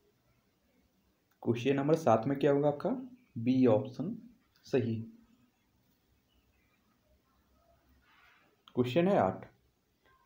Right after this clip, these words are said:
नाट्य भारती के संस्थापक हैं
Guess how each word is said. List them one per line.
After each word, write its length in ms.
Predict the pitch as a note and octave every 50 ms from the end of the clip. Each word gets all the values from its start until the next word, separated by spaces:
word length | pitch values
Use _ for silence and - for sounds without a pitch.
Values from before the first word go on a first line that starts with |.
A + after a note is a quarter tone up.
| _ _ _ _ -
नाट्य 460 | A#2+ B2 B2 B2+ C#3 D#3+ - - F3
भारती 380 | E3 D#3+ E3 E3+ E3+ - F#3+ F#3
के 140 | F#3+ G3+ G3+
संस्थापक 600 | - - B2+ B2 - - B2+ B2+ C3+ B2+ - A#2+
हैं 300 | F#2+ - - - -